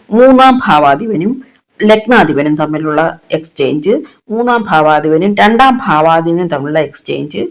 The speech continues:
മൂന്നും നാലും, മൂന്നും അഞ്ച്, മൂന്ന് ഏഴ്, മൂന്ന് ഒമ്പത്, മൂന്ന് പത്ത്, മൂന്ന് പതിനൊന്ന്. ഇങ്ങനെ മൂന്നാം ഭാവാധിപന്റെ ഒരു എക്സ്ചേഞ്ച് യോഗമാണ് നമ്മൾ കല യോഗ എന്ന്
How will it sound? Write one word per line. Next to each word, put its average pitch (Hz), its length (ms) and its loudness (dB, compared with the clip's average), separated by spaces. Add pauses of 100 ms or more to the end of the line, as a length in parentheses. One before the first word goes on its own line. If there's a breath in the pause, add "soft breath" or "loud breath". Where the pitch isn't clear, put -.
(220)
മൂന്നും 226 400 4
നാലും, 170 540 2
മൂന്നും 202 380 2
അഞ്ച്, 165 300 -2
മൂന്ന് 208 600 -2 (140)
ഏഴ്, 185 460 2 (260)
മൂന്ന് 196 480 0 (920 loud breath)
ഒമ്പത്, 185 500 0 (220)
മൂന്ന് 190 540 0
പത്ത്, 170 300 -4 (240)
മൂന്ന് 185 220 -4 (220)
പതിനൊന്ന്. 180 380 0 (320 loud breath)
ഇങ്ങനെ 196 180 -2
മൂന്നാം 262 560 0
ഭാവാധിപന്റെ 165 800 0
ഒരു 254 320 -4
എക്സ്ചേഞ്ച് 160 480 -6
യോഗമാണ് 151 420 -2
നമ്മൾ 156 240 -4 (180)
കല 233 280 2 (100)
യോഗ 165 240 -2 (540 loud breath)
എന്ന് 165 300 -4